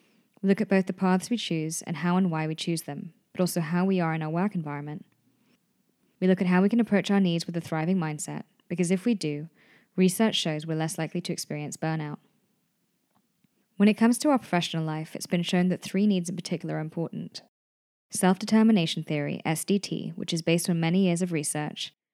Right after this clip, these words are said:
has found that when it comes to work, we have three overarching needs, or rather, essential psychological nutrients, that we need to meet in order to perform well and stay healthy. One, autonomy,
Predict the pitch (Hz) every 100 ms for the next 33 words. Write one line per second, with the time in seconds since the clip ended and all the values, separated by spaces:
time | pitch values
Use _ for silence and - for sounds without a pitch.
0 | _ _ _ 180 185 175 175 180 180 -
1 | 190 202 254 165 156 - 170 160 - 165
2 | 165 165 160 - 175 156 151 - - 160
3 | 160 156 151 151 _ _ _ - - 170
4 | 170 170 165 - 160 - 165 160 156 143
5 | 135 - - - _ _ _ _ - 131
6 | 170 180 220 175 156 - 170 165 175 -
7 | 185 - 202 170 139 139 147 139 147 165
8 | - 87 156 - _ _ _ _ _ _
9 | _ _ _ 269 190 170 147 - _ _
10 | _ _ - - 160 143 139